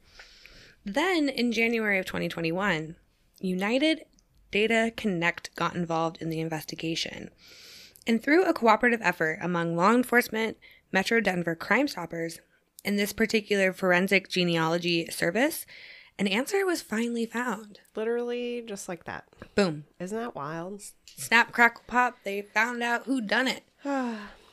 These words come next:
Speaker 2: So per authorities via a press release, quote, "The Schnee family hired Charlie McCormick, a retired homicide detective from Denver,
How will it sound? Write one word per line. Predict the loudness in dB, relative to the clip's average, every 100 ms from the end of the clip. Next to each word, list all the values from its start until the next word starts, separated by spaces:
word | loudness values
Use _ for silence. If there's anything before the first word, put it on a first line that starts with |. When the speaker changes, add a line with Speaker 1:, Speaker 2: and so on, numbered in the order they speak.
| _ -16 -8
Speaker 2:
So | -4 -4
per | -4 -4 -2 0 -2 -6 -8
authorities | -8 -2 0 0 -2 -6 -10
via | -8 -6 -6
a | -8
press | -8 -8 -8 -8
release, | -6 -6 -6 -12 -20 -8
quote, | -2 -2 -4 -12 -18 -18 _ _ -14
"The | -8
Schnee | -6 -4 -4
family | -4 -4 -2 -2 -4
hired | -4 -2 -2 -2
Charlie | -4 -4 -2
McCormick, | -4 -4 -2 0 0 -2 -6 -16 _ -20 -20 _ _
a | -2 -2
retired | -2 -6 -2 -2 -2
homicide | -2 -2 -4 -6 -6
detective | -6 -8 -10 -8 -8 -8
from | -4 -2
Denver, | 0 -2 -2 -6 -8